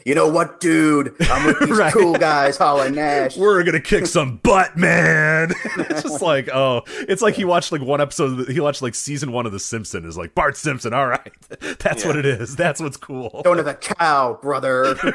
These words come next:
Speaker 2: Right, exactly. It's so bad. And you're
Speaker 3: We're
Speaker 2: like,
Speaker 3: the New
Speaker 2: "Man,
Speaker 3: World
Speaker 2: like, this
Speaker 3: Organization of Wrestling.
Speaker 2: revolutionized wrestling. Like, this changed wrestling." And you watch it now and you're like,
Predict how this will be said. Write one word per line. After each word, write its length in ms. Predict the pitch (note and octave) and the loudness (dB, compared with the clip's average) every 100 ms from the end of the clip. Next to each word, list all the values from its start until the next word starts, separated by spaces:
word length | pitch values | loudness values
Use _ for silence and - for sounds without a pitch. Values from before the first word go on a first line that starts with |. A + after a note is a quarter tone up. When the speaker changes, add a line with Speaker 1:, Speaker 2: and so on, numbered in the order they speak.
| - | -2
Speaker 2:
Right, 300 | C#4 G#3+ - | -4 -4 -6
exactly. 640 | F#3+ D#4+ - B3+ - C#3+ | -10 -12 -6 -6 -6 -10
It's 160 | B2 - | -12 -10
so 220 | D#3 D#3+ | -8 -6
bad. 440 | C3+ C3+ B2 F2 - - F4 B3+ | -6 -6 -6 -10 -16 -18 -14 -4
And 100 | E3+ | 0
you're 100 | F#3+ | 2
Speaker 3:
We're 60 | F3 | 2
Speaker 2:
like, 100 | C3+ | 0
Speaker 3:
the 60 | |
New 100 | D#3+ | 0
Speaker 2:
"Man, 200 | B3 C#4 | 2 2
Speaker 3:
World 160 | F#3 D#3 | 2 2
Speaker 2:
like, 120 | - | 2
this 120 | G3 | 0
Speaker 3:
Organization 240 | - E3+ F3 | 0 -6 0
of 60 | |
Wrestling. 460 | G3+ A#3 A3 F#3+ F#3 | 0 2 0 0 -2
Speaker 2:
revolutionized 680 | G3+ C#4+ G#4+ F#4+ F3+ E3 D3+ | 0 0 0 0 0 0 0
wrestling. 520 | G3 - - A2 F2 | -2 -2 -2 -4 -4
Like, 120 | A2 | -6
this 180 | G#3 C#4+ | -8 -8
changed 480 | - - G3 G#3+ F3 | -10 -8 -6 -6 -4
wrestling." 400 | F3+ F#3 D#3 A#2 | -2 -2 -2 -6
And 60 | |
you 80 | B2 | -4
watch 220 | C3 C#3+ | -2 -4
it 80 | C#3 | -4
now 160 | C3 C#3+ | -4 -4
and 100 | A#2 | -4
you're 80 | A2 | -6
like, 160 | G#2+ | -8